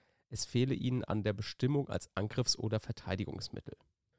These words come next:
Für dieses Auslegungsergebnis streiten zudem gesetzessystematische Erwägungen. Das Tatbestandsmerkmal des anderen gefährlichen Werkzeugs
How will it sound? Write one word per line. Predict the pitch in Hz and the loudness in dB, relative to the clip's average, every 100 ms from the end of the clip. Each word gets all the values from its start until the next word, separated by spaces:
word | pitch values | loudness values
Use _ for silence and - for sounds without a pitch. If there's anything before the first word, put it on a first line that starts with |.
| _ _ | _ _
Für | _ 117 | _ 0
dieses | 113 107 101 | 2 2 0
Auslegungsergebnis | - 98 - 135 160 - - - 110 - 151 | 0 0 2 2 2 0 -2 -2 -2 -2 -2
streiten | - - 101 107 113 | -2 0 2 2 0
zudem | - 104 110 143 | -4 0 2 2
gesetzessystematische | 107 104 - 127 110 - 117 98 98 117 110 - | 2 0 2 0 2 2 2 2 4 2 2 0
Erwägungen. | 69 - - - - - - _ _ _ _ _ _ _ - | -4 -4 -6 -8 -12 -14 -16 _ _ _ _ _ _ _ -6
Das | 107 | -4
Tatbestandsmerkmal | - 101 - 156 143 139 139 139 - 147 | 0 -2 0 4 4 4 2 2 2 2
des | 104 - | 0 -2
anderen | 92 101 120 156 | 0 2 4 2
gefährlichen | 147 135 110 117 - 101 87 | 2 2 4 4 0 -2 -2
Werkzeugs | 76 - - 123 180 - | -4 -4 0 0 0 -8